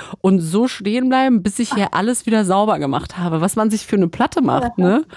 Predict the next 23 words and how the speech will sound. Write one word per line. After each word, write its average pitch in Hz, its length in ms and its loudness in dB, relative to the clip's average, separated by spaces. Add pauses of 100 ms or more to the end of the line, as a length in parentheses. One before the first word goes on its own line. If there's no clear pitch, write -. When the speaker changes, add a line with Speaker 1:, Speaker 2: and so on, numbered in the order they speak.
(400)
Speaker 1:
Und 202 100 0
anstatt, 214 340 -2
dass 233 120 -2
man 220 100 0
Speaker 2:
Ja. 247 60 0
Speaker 1:
einfach 262 160 -2
sagt, 208 260 -4 (220)
„Ey, 240 320 0
ich - 140 -6
hab - 80 -4
meine 160 200 0
Tage, 233 540 -2
<laughs> 381 40 -4
so, 294 440 2
ich 370 180 -2
hab 190 100 -4
vergessen, 190 360 0
was 175 120 0
reinzumachen. 220 680 2 (300)
Das 190 160 2
ist 240 140 0
jetzt 254 220 -4
hier, 247 340 2